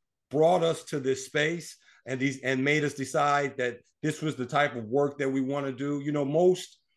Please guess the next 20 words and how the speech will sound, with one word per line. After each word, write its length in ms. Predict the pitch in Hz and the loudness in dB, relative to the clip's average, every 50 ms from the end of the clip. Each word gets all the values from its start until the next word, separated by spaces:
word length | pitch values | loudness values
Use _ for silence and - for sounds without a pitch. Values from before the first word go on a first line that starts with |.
| _ _ _ _ _ _ _ | _ _ _ _ _ _ _
if 160 | - 139 123 | -8 -8 -4
not 240 | 139 156 156 156 156 | 0 0 2 2 2
all, 180 | 151 156 160 156 | 4 2 2 0
families 640 | 156 - 151 151 156 151 147 147 147 139 131 117 98 | 0 -2 -2 -2 -2 -2 -4 -4 -4 -4 -6 -8 -4
go 260 | - 143 143 147 139 | -2 0 0 0 0
through 260 | 139 - 143 135 127 | -2 -2 -2 -2 -2
generational 640 | 104 123 139 139 135 135 135 139 135 131 - 131 123 | 0 -2 -2 -2 -2 -2 -2 -2 -4 -6 -8 -8 -8
trauma, 480 | 120 - - 131 131 135 135 139 143 139 | -6 -4 -2 -2 0 0 0 -2 -4 -2
have 220 | 127 127 135 131 | -2 -2 -2 -2
generational 640 | 120 123 135 131 131 131 131 135 135 131 - 127 123 120 | -2 -2 -2 -2 0 0 0 -2 -2 -4 -6 -8 -10 -6
trauma, 500 | - 135 127 127 127 127 127 135 127 - _ _ _ _ _ _ _ _ | -2 -2 0 0 0 -2 -4 -6 -8 -10 _ _ _ _ _ _ _ _
uh, 260 | 123 123 120 120 120 113 | 0 2 2 2 0 0
and 400 | 120 127 127 127 127 123 120 127 123 113 | 0 0 2 2 0 -2 -4 -8 -8 -2
there's 240 | 127 139 135 120 101 | 2 2 2 2 2
difficulties 720 | 101 147 156 143 151 - 156 156 147 - 139 147 135 120 | 2 0 2 2 -2 -2 -2 -2 -2 0 0 -2 0 0
that 240 | 127 131 123 113 - | 0 -2 -2 -2 -2
come 180 | - 143 143 143 | -2 -4 -2 -2
with 160 | 147 143 - | -2 -4 0
that, 260 | 143 143 143 143 135 | 0 0 0 2 0
as 320 | 135 131 131 127 117 113 | 0 0 0 -2 -4 -8